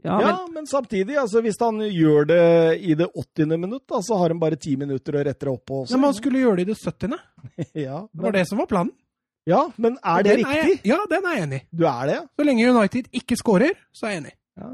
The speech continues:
Speaker 2: jeg er uenig med
Speaker 3: Hvis
Speaker 2: deg.
Speaker 3: United hadde
Speaker 2: Nei,
Speaker 3: scoret i
Speaker 2: det
Speaker 3: det femtiende, da er jeg enig med
Speaker 2: Det er
Speaker 3: dere.
Speaker 2: ikke
Speaker 3: Da
Speaker 2: lett å score et fotballmål mot Manchester United på tjue minutter. Jeg, jeg tenker at her må man begynne å s-, skape et mye større trykk tidligere, tenker jeg.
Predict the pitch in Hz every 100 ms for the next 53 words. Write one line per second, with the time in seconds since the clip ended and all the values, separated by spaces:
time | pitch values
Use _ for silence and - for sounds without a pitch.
0 | 233 226 233 294 233 147 135 147 156 269
1 | 247 190 226 254 - 208 196 240 - 196
2 | - 196 294 359 _ _ 165 180 208 202
3 | 147 139 143 156 262 233 160 151 - 233
4 | - 160 170 165 165 131 131 156 180 190
5 | 165 160 143 160 190 160 135 143 175 202
6 | 196 165 180 170 233 208 185 185 170 180
7 | 202 151 147 151 180 151 147 156 151 165
8 | 165 165 147 120 147 - 160 - 160 104
9 | - 151 151 143 - 120 131 151 - 151
10 | - - 190 139 117 180 220 165 139 -